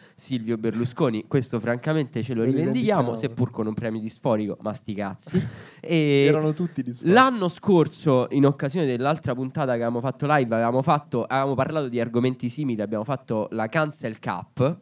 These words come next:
Speaker 1: in cui avevamo chiesto alla nostra ospite di cancellare con un colpo di spugna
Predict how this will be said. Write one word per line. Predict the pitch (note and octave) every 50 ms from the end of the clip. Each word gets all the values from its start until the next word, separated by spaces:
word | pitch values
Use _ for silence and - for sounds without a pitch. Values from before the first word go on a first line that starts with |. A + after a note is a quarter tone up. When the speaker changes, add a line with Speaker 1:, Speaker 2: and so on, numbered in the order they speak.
| -
Speaker 1:
in | - C3+ A#2+
cui | - C#3+ C3+
avevamo | B2 A#2 A#2 A#2+ A#2 A#2 A2+ A#2
chiesto | - C3+ B2+ B2+ - -
alla | A2+ G#2 G#2+
nostra | A2 A2+ A2+ A2+ - B2 B2 B2+
ospite | C3+ C3 C3 B2 - - B2 G#2 G#2+ G#2+ G2+ - - - - -
di | - B2 C3 C3+
cancellare | - C3+ A#2+ A#2+ B2 A#2 - - C3+ A#2+ A#2+ C3 C#3+ C#3+ B2+ A2 G#2+ G#2 G#2 G#2
con | G#2+ A2 A2
un | A2 A2+
colpo | A2 - C#3+ B2+ A#2+ B2 - A2+
di | A2+ A2
spugna | - - - D3 C#3+ C3 A#2+ A2 G#2+ G#2+ G#2+ G#2